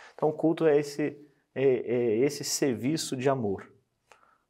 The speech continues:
não é? Em que nós reverentemente nos curvamos diante de Deus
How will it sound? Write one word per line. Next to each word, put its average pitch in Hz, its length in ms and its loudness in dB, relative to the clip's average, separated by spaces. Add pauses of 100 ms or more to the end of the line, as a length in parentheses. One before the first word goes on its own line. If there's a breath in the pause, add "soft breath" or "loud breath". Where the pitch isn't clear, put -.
não 101 120 -8
é? 120 160 -2
Em 113 80 -6
que 120 100 -8
nós - 540 -4
reverentemente 139 880 0
nos 113 160 -6
curvamos 113 440 0
diante 110 280 -4
de 120 100 -12
Deus 87 500 -12